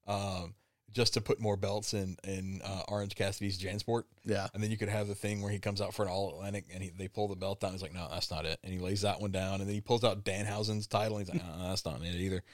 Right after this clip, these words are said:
Speaker 1: Uh, here we go. And it, you know,
Speaker 2: <laughs> Yeah.
Speaker 1: that could be funny. It could add to that character.
Speaker 2: For a little
Speaker 1: But
Speaker 2: while.
Speaker 1: the Guns, as much as I hate that they have the belt, they should not have them,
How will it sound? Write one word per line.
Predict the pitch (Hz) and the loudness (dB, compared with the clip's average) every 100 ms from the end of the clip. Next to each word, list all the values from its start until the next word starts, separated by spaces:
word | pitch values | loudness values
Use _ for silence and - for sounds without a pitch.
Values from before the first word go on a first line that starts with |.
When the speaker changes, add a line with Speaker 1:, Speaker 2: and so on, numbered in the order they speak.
| - - - | -20 -18 2
Speaker 1:
Uh, | 139 | 6
here | 139 147 131 104 | 8 8 8 4
we | 90 | 0
go. | 85 82 | -4 -4
And | 87 | 0
it, | 98 113 120 | 4 4 8
you | 135 | 10
know, | 117 104 - - | 10 6 2 -12
Speaker 2:
<laughs> | - - | -14 0
Yeah. | 95 95 - _ _ _ | 4 4 2 _ _ _
Speaker 1:
that | 160 175 | 10 10
could | 147 | 8
be | |
funny. | 120 117 120 120 104 - | 6 6 6 4 0 0
It | 123 | 4
could | 123 | 6
add | 113 120 113 | 6 6 6
to | |
that | 110 98 | 2 2
character. | - 107 110 110 101 - - | 0 2 2 0 -2 -4 2
Speaker 2:
For | 190 | 8
a | |
little | 147 120 | 10 12
Speaker 1:
But | 104 | 10
Speaker 2:
while. | 101 104 - _ _ _ _ | 8 4 -2 _ _ _ _
Speaker 1:
the | 127 | 0
Guns, | 135 170 170 143 - - _ 131 | 4 6 4 0 -6 -8 _ 0
as | 120 | 4
much | 170 151 | 4 4
as | 117 | 2
I | 107 | 2
hate | - - 151 147 123 | 2 6 8 8 6
that | 104 | 2
they | 104 | 2
have | 95 - 107 120 117 | 2 2 2 2 2
the | 131 | 4
belt, | 127 143 143 - - - _ _ _ _ _ _ _ _ _ | 8 6 6 0 -4 -8 _ _ _ _ _ _ _ _ _
they | 104 107 | -2 4
should | - - 139 113 | 6 6 6 6
not | 113 - | 2 2
have | 110 113 120 | 2 2 2
them, | 135 | 0